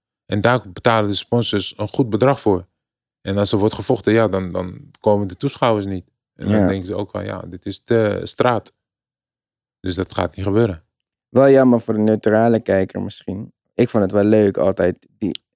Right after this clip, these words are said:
Speaker 2: die teams die een tough guy hadden, weet je
Speaker 1: Ja,
Speaker 2: wel.
Speaker 1: maar
Speaker 2: Charles Oakley, tough guy?
Speaker 1: Gruwelijk.
Speaker 2: Echt een tough guy, toch?
Speaker 1: Ja,
Speaker 2: Ja.
Speaker 1: ja, ja,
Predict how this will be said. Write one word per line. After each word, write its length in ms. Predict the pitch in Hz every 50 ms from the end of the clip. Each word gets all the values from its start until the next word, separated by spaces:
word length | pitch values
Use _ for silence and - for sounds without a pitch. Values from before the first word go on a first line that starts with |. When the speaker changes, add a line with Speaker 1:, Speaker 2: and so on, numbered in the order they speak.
| _ _ _
Speaker 2:
die 140 | - 110 -
teams 260 | - - 110 110 101 98
die 160 | - 104 104
een 120 | 101 98 -
tough 220 | _ - - 87 - -
guy 200 | - 95 92 90
hadden, 380 | 98 107 107 101 92 - 76 76
weet 240 | 80 76 - -
je 80 | - 127
Speaker 1:
Ja, 80 | 127 123
Speaker 2:
wel. 120 | 98 - - _ _
Speaker 1:
maar 160 | - 107 110 110
Speaker 2:
Charles 220 | 190 196 208 -
Oakley, 300 | - 220 208 - 135 117
tough 220 | - - 139 165 160
guy? 240 | 165 196 208 240 214 - _ _ _ _ _ _ _ _ _ _ _ _ _ _ _ -
Speaker 1:
Gruwelijk. 640 | - - - - - 104 87 87 82 78 76 - _ _ _ _ _ _ _ _
Speaker 2:
Echt 180 | - 147 143 -
een 80 | 123 101
tough 180 | 123 113 104 101
guy, 180 | 107 98 101
toch? 100 | 104 95
Speaker 1:
Ja, 360 | 95 - - 92 92 90 87
Speaker 2:
Ja. 220 | 117 117 113 101 92
Speaker 1:
ja, 420 | 98 95 92 92 92 90 - - -
ja, 320 | - - 92 95 92 87